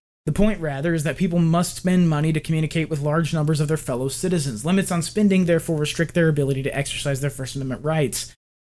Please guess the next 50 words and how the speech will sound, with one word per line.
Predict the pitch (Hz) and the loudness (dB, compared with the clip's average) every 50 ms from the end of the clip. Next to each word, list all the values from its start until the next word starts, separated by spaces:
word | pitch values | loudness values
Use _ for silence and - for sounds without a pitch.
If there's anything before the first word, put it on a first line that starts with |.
| _ - | _ -2
If | 151 | 0
the | 151 170 | 2 2
government | 196 190 190 202 180 147 143 | 4 4 4 2 2 2 2
banned | 165 175 185 190 - | 2 4 4 4 4
computers | 185 160 - - 202 190 185 | 2 2 2 4 4 4 4
and | 165 160 | 2 0
smartphones, | - - 185 180 170 139 - 156 135 127 123 | 0 0 0 0 0 0 -2 -4 -4 -2 -2
that | 131 151 127 | -2 -2 -2
would | 147 139 | -2 -2
clearly | - - 175 165 165 160 | 0 0 2 2 2 2
violate | 139 151 147 147 147 143 | 2 2 2 2 0 0
the | 143 139 | -2 -4
First | - - 139 131 - | -6 -4 -4 -4 -4
Amendment, | 147 143 143 143 120 104 104 | -4 -2 -2 -2 -2 -4 -2
not | 135 151 156 156 | -2 -2 0 0
because | 190 185 190 185 175 | 0 2 0 0 2
computers | - 185 - 190 185 175 | 2 2 2 2 2 2
and | 170 170 | 0 -2
smartphones | - 190 175 156 - 175 175 165 - - | -2 -2 -2 -2 0 0 0 0 0 0
are | 165 185 202 208 | 2 4 4 4
speech, | 208 - - - 143 113 117 110 - - - _ _ - | 4 2 0 -6 -6 -6 -6 -8 -10 -12 -16 _ _ -4
but | 170 156 | -4 -2
because | 165 - 175 | 0 0 2
they | 147 170 160 | 2 2 2
are | 156 | 2
necessary | 160 160 170 160 - 170 - 180 170 160 | 2 2 2 0 0 0 0 2 0 2
to | - - | 2 0
participate | 160 - 170 165 - 202 202 202 185 165 - - 165 156 139 | 0 0 0 0 2 2 2 2 0 -2 0 0 0 0 0
in | 156 156 - | -2 -4 -4
online | - 143 147 147 147 143 151 147 | -2 -4 -2 -2 0 0 0 0
debate. | 139 139 139 151 156 165 156 120 - - _ _ _ _ _ _ _ _ _ - | -2 -2 -2 0 2 2 2 0 -2 -8 _ _ _ _ _ _ _ _ _ 0
The | 175 | 2
Democracy | 165 180 190 190 202 202 196 170 196 | 4 6 6 6 6 4 2 2 2
for | - - 185 | 2 2 2
All | 185 190 202 | 4 4 6
Amendment | 202 185 175 175 180 156 - | 6 6 6 6 4 4 2
would | 160 156 | 0 2
ditch | 135 180 185 180 - | 2 2 2 2 2
this | 180 165 - | -2 0 2
understanding | 180 170 160 156 - 170 160 156 156 156 | 2 2 0 0 0 0 2 2 2 2
of | 143 | 0
the | 143 | -2
First | 147 - 160 151 - | 0 0 0 0 0
Amendment | 156 151 147 147 160 170 - | 0 0 2 2 2 0 0
and | 165 | -2
instead | 147 - - - 170 170 | -4 -2 0 2 2 2
rely | 165 170 165 156 156 151 156 | 4 2 2 2 2 2 2
on | 156 151 156 | 2 2 2
legislators' | 147 156 160 151 147 - - 165 156 151 147 | 2 2 2 0 0 0 0 0 2 0 0
self-restraint | - - 156 147 - 151 - - - - 175 175 180 180 170 156 - | 0 0 -2 -2 -2 -4 -6 -6 -4 -2 0 2 2 2 2 2 -2